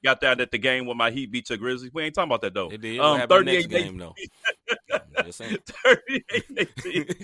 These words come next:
Speaker 2: <laughs> Let's don't forget about
Speaker 1: Gri-
Speaker 2: the second game. Anyway, go ahead, brother.
Speaker 1: I wasn't at that one. I was at the one we won. But, hey, check it out. Grizzlies, number three,
Speaker 2: <laughs>
Speaker 1: thirty-eight and eighteen.
Speaker 2: Yep.
Speaker 1: Jazz, thirty-three and twenty-one.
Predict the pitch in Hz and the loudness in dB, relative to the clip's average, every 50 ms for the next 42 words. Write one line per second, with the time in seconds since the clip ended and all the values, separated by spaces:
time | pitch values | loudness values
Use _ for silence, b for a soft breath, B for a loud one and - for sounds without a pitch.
0 | - - - - - - - - 120 117 - 160 147 175 190 214 220 220 170 190 | -14 -20 -20 -20 -20 -20 -12 -8 -8 -8 -4 0 2 2 2 4 4 4 4 2
1 | 185 - 254 226 175 151 139 120 107 98 92 80 123 135 135 117 110 110 127 117 | 2 2 2 2 0 -2 -2 -4 -4 -6 -4 -4 -4 -2 -2 -2 -2 -2 -2 -2
2 | 113 104 92 82 87 82 80 b b b b b b b - 120 127 131 131 120 | -2 -2 -4 -6 -10 -14 -16 b b b b b b b 0 0 0 2 0 -2
3 | 110 120 120 110 107 - 117 113 101 92 98 110 123 123 107 117 110 - - 110 | 0 0 0 0 0 0 -2 -2 -2 -4 -4 -4 -4 -4 -4 -8 -8 -8 -10 -12
4 | 117 110 104 107 107 101 113 117 110 98 90 85 82 92 123 131 151 151 139 - | -10 -10 -10 -10 -12 -10 -8 -8 -8 -8 -8 -10 -4 -2 0 4 4 4 4 4
5 | - 175 160 143 156 139 113 104 - - 160 180 185 - 143 160 143 123 - 135 | 2 2 2 4 4 4 4 4 2 4 4 4 4 4 2 0 -2 -2 -2 0
6 | 131 165 175 160 156 - - 180 180 170 160 - - 160 165 156 170 160 160 143 | 0 -2 -2 -2 -6 -6 -4 -2 -2 -2 -2 -4 -4 -4 -4 -2 -2 -2 -2 -2
7 | 156 151 151 139 - - 202 208 214 208 208 202 185 170 _ _ _ _ - 110 | -2 -4 -4 -2 -2 0 0 0 0 -2 -4 -6 -10 -16 _ _ _ _ -10 0
8 | 143 165 170 175 170 170 165 - - - 165 165 160 160 147 - - 156 151 147 | 2 4 4 4 2 -2 -6 -8 -6 -6 -4 -4 -4 -6 -10 -10 -10 -8 -8 -8
9 | 139 - - 160 151 151 143 135 151 160 160 160 151 151 151 | -8 -8 -10 -10 -8 -8 -8 -6 -4 -4 -4 -4 -4 -6 -10